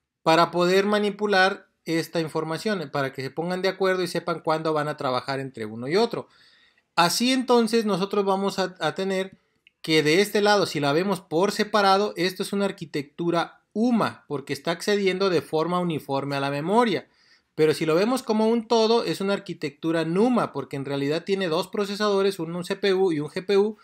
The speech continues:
que están accediendo cada uno a su memoria por separado y que esta línea de comunicación pues nada más les ayuda para poder comunicarse entre ellos y poderse, eh,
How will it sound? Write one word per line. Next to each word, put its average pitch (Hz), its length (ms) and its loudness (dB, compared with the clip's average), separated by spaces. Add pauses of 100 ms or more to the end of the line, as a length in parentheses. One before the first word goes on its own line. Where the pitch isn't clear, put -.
(400)
que 160 80 -2
están 185 240 0
accediendo 208 760 0 (320)
cada 208 340 6
uno 208 260 4
a 220 40 2
su 202 120 -2
memoria 175 480 0
por 196 140 -2
separado 196 600 2
y 143 160 -6
que 156 180 -4
esta 160 180 -4
línea 196 280 0
de 196 120 2
comunicación 202 640 -2
pues 170 140 -4
nada 165 140 2
más 170 160 0
les 175 160 -2
ayuda 185 380 -2
para 139 240 0
poder 143 260 -4
comunicarse 151 520 -4
entre 180 300 -2
ellos 190 300 -2 (400)
y 147 100 -8
poderse, 165 720 0
eh, 131 440 -4